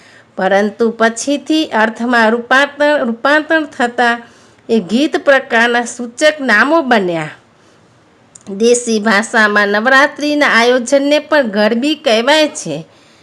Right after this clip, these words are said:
નવરાત્રિ શબ્દ તો નવો છે, એ અગાઉ આ આયોજન કરતા મંડળોના નામમાં ગરબી મંડળ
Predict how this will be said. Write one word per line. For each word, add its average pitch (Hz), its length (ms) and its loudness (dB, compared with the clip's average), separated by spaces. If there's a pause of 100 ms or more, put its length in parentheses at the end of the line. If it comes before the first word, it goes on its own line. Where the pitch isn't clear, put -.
(200)
નવરાત્રિ 214 600 0
શબ્દ 220 400 0 (180)
તો 262 100 0
નવો 254 420 2
છે, 220 280 -6 (180)
એ 220 220 2
અગાઉ 262 400 2 (480)
આ 220 160 4
આયોજન 269 560 2
કરતા 226 460 0
મંડળોના 262 680 2
નામમાં 254 560 2
ગરબી 233 440 0
મંડળ 294 460 2